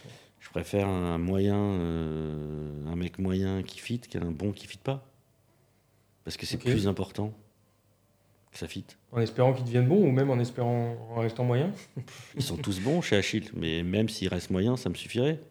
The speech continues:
Speaker 1: Parce que, en fait, c'est une équipe. On l'a vu, euh, moi, j'aime beaucoup le football. On l'a vu dans le, dans le football. Tu peux avoir les meilleurs joueurs du monde, euh, s'ils s'entendent pas, ils, ils gagneront pas un match.
Speaker 2: Ouais.
Speaker 1: Ben, je pense qu'une start-up, c'est la même chose.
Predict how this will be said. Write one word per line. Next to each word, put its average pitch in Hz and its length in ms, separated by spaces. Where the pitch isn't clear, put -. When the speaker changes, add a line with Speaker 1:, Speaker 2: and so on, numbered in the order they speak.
Speaker 1:
Parce - 160
que, 90 840
en - 40
fait, 123 180
c'est 101 100
une 85 80
équipe. 165 400
On 90 140
l'a 90 120
vu, 101 220
euh, 87 160
moi, 90 140
j'aime 87 180
beaucoup 82 200
le - 40
football. 113 500
On 87 160
l'a 85 140
vu 90 140
dans 87 120
le, 85 180
dans 90 100
le 92 60
football. 175 360
Tu - 120
peux - 100
avoir 85 160
les 87 80
meilleurs 87 240
joueurs 85 180
du 85 100
monde, 123 240
euh, 90 160
s'ils 90 200
s'entendent 87 340
pas, 156 140
ils, 92 1300
ils 90 60
gagneront 95 240
pas 127 120
un 156 60
match. 214 280
Speaker 2:
Ouais. 123 220
Speaker 1:
Ben, 87 160
je - 100
pense - 180
qu'une 90 100
start-up, 87 380
c'est 101 60
la 95 80
même 92 100
chose. 95 220